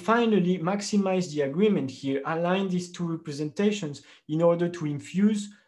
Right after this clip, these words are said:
some semantics from the tags into the audio embedding model. So the result is this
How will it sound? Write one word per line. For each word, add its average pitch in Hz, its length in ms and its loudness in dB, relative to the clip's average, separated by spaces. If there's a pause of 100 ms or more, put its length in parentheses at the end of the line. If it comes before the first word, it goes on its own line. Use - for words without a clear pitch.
some 190 280 0
semantics 185 800 -2
from 147 300 -4
the 131 80 -4
tags 139 520 -6 (320)
into 196 600 0 (140)
the 143 260 -4 (140)
audio 156 280 2
embedding 127 420 -4
model. 113 300 -12
So - 140 -16
the 123 100 -6
result 170 480 -4
is 143 180 -14
this 135 220 -14